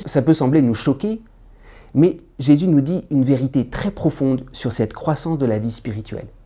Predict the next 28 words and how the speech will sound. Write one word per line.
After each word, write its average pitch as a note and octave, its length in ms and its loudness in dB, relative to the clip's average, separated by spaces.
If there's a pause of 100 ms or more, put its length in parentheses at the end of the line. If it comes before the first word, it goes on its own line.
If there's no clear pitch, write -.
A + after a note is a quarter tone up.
(300)
Nous, E3 120 6
spontanément, E3+ 680 4
on A#2 100 0
pense, F#3 460 -4 (320)
la A#2+ 120 2
croissance F#3 540 -4
de D3+ 80 0
notre C3+ 280 0
vie C3 120 -2
spirituelle C3+ 680 -4
est A2 100 0
proportionnée D3 1120 0 (100)
à A#2+ 120 -2
nos A2+ 160 2
efforts. A2+ 580 0 (420)
Si - 160 -2
nous F3 100 6
faisons E3+ 280 4
un D3+ 120 4
acte E3 300 0
héroïque, C#3 580 2 (440)
nous C3 140 4
allons C#3 180 8
grandir E3 460 4
dans C#3+ 100 -2
la A#2+ 80 -4
vie C3 140 -8
spirituelle. A2 500 -10